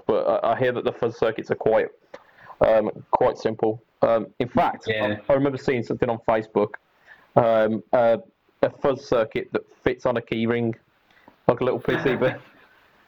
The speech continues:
Speaker 1: Um, that's got two little jacks on it. It's like a little keyring fuzz. Um,
Speaker 2: Nice.
Speaker 1: so, yeah, I mean, can we see those, um,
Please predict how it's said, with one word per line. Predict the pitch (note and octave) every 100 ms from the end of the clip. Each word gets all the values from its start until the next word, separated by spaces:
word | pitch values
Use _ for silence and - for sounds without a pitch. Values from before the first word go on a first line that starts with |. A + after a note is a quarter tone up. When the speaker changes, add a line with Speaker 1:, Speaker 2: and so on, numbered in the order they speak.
| _ -
Speaker 1:
Um, | A#2+ A2+ A2+ G#2+ A2 A2+ - - -
that's | C3 -
got | C3 -
two | C#3
little | A#2+ A2+
jacks | A#2 A2 B2
on |
it. | A2+
It's | A2 C3+
like | B2
a |
little | B2 A#2
keyring | - B2 A2+ A#2 A2
fuzz. | A#2+ A#2 - _ _ _ _ _ _ _
Um, | B2+ B2+ B2
Speaker 2:
Nice. | B2 D#4 - - - - - - - -
Speaker 1:
so, | - D3
yeah, | C3+ C#3 C#3
I |
mean, | C3 B2+ C3 - - _ _ _ _ _ _ - - _
can | - E3 D#3+
we |
see | D#3 D#3+
those, | D3 D3 C#3+ - - - _ _ _ _ _
um, | B2+ B2+ B2+